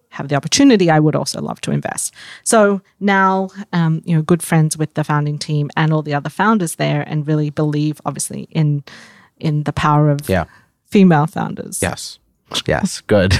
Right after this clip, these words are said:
Speaker 2: <laughs> Um, we, we can end there, but I'm, I'm curious, is there anything else you'd like to, you'd like to add? I know you're, I know you're a listener of Origins.
Speaker 1: Yes, I love the Origins
Speaker 2: I'm
Speaker 1: podcast.
Speaker 2: curious, I'm curious, I'm curious why.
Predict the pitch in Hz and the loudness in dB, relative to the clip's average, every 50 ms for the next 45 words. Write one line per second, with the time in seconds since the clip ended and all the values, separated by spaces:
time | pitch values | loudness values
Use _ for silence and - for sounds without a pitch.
0 | - - 165 170 151 - - _ - - 131 - - - 185 202 233 233 208 - | 2 2 4 4 4 2 0 _ -4 -2 -2 0 0 0 -2 -2 -2 -4 -4 -4
1 | - _ - 120 123 123 120 120 120 117 117 110 110 107 107 104 101 98 98 98 | -4 _ 2 4 4 6 6 6 6 6 4 4 4 4 4 4 4 2 2 0
2 | 95 _ _ _ _ _ _ _ _ _ _ _ _ - 151 156 156 139 147 160 | -4 _ _ _ _ _ _ _ _ _ _ _ _ 2 2 2 2 2 2 2
3 | - 175 143 110 113 113 107 107 101 90 85 92 104 101 104 101 98 - - 104 | 4 4 4 4 6 6 6 6 4 2 2 2 2 2 2 0 0 -2 -6 -6
4 | 101 - - 107 95 - - 92 98 92 95 90 - 92 92 90 87 - - 78 | -4 -2 -2 -2 -2 -2 -4 -2 0 2 2 2 0 0 0 0 0 -2 -4 -6
5 | 71 78 78 76 - - - - 82 95 _ _ _ _ _ _ - - - - | -4 -4 -6 -6 -8 -10 -10 -10 -10 -12 _ _ _ _ _ _ -14 -10 -6 -6
6 | - - - - - - - - - - _ _ _ _ _ _ _ _ _ _ | -6 -6 -8 -10 -8 -8 -6 -8 -8 -12 _ _ _ _ _ _ _ _ _ _
7 | _ _ _ _ _ _ _ _ _ _ _ _ _ _ _ _ _ _ - - | _ _ _ _ _ _ _ _ _ _ _ _ _ _ _ _ _ _ -20 -12
8 | - - 117 135 160 170 175 185 180 165 - - 139 160 190 208 190 165 143 143 | -4 0 2 4 6 6 6 6 6 4 4 2 2 4 6 6 6 6 6 6
9 | 147 135 - 139 113 98 95 85 71 82 82 65 - - - 60 65 - 226 220 | 4 4 2 2 2 2 0 0 0 -2 -2 -2 -4 -8 -12 -10 -4 -2 0 0
10 | 214 196 175 165 - - - - - - 175 170 165 180 185 202 202 196 185 - | 0 0 -2 -6 -8 -8 -8 -8 -8 -8 -8 -8 -6 -2 -2 -2 -2 -4 -8 -16
11 | - - 160 - - - 147 - 175 175 - - - - 127 139 143 143 143 - | -14 -10 -10 -8 -6 -6 -8 -8 -8 -10 -10 -8 -4 0 2 2 4 2 2 0
12 | - - 175 185 190 190 180 - - - - 143 143 135 135 - - 160 156 160 | 2 4 6 6 6 6 4 2 0 0 2 4 4 2 2 0 0 2 4 6
13 | 160 143 139 - - - - - 127 131 123 - - 160 156 151 143 - 117 110 | 4 4 2 -2 -8 -6 0 2 2 2 2 2 2 4 4 4 2 2 0 2
14 | 101 90 95 98 73 87 113 139 | 4 4 4 4 2 2 0 0